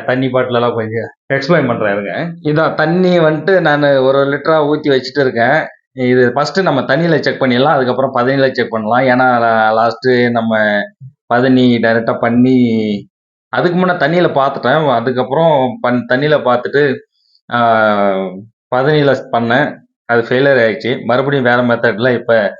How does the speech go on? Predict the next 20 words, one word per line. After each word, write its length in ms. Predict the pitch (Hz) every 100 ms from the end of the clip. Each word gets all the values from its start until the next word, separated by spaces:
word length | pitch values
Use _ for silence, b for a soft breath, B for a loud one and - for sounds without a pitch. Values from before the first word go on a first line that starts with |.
| b b _
தண்ணி 300 | 120 123 123
ஊத்தி 260 | 117 110 110
வைக்கலாம், 460 | 101 107 104 117
ஃப்ரிட்ஜ்ல 440 | 113 110 107 104 98
வைக்கிறத 420 | 95 101 90 98
நம்ம 280 | 92 92 82
பார்க்கலாம். 500 | 80 82 87 82 - _ _ _ _ _ _ _ _ _ _ _ -
நம்ம 380 | 127 123 131
இந்த 260 | 123 117 117 117 110 104 107 - _ _ -
ஐஸ்ல 400 | 135 131 139 113
வச்சிடலாம். 720 | 104 117 120 104 90 92 - - - _ _ _ _ - _ _ _ _ _ _ _ _ _ _ _ _ _ 101
ஆ, 320 | 107 104 101
ஐஸ்ல 460 | 98 95 113 113 117
வச்சுட்டு 440 | 104 104 120 139
நாளைக்கு 360 | 117 107 98 101
எடுக்கும் 200 | 98 101
போது 200 | 95 -
பார்க்கலாம். 380 | 87 92 95 _ _ _ _ _ _ _ _ _ _ _ _ _ - -
ஒண்ணு, 640 | 104 110 104 107 160 - - _ _ -
ரெண்டு, 680 | 104 104 107 107 143 170